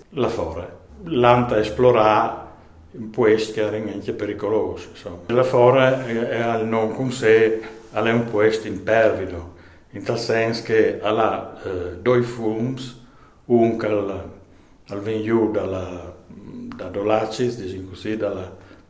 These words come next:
da est del monte Arvenis, e un al vento sul versante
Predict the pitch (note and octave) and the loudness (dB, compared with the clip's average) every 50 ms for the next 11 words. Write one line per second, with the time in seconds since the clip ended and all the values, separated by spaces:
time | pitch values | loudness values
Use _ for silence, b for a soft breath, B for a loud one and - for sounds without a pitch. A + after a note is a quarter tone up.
0 | _ _ _ - - - G#2 G2 F#2 F#2 F#2 - - - B2+ B2 B2 - - - | _ _ _ -20 -10 -6 -6 -6 -6 -8 -10 -12 -2 2 4 4 4 4 0 -4
1 | - - G2+ G#2 G#2 G#2 G#2 G#2+ G#2+ G#2 G#2 G#2 G#2 F#2+ F#2+ F#2+ G2 G#2 A2 A2 | -8 -8 -8 -8 -8 -8 -8 -6 -6 -6 -6 -8 -10 -12 -10 -10 -6 0 2 4
2 | G#2 G#2 G#2+ A#2 B2+ B2 - - - - B B B B B B B B B - | 4 4 4 2 -2 -4 -6 -10 -14 -16 B B B B B B B B B 2
3 | C3+ C3+ C#3 C#3 C#3 C#3 B2+ B2 A#2 B2 A#2+ B2 A#2+ - - A2 A2 A#2 A2+ A2+ | 8 8 10 10 8 6 4 4 4 4 4 4 2 0 -4 -4 -2 -2 -2 -2
4 | - - A2 A2+ A2 G#2+ - - A2 G#2+ | -2 -2 -2 -2 -2 -4 -4 -2 0 0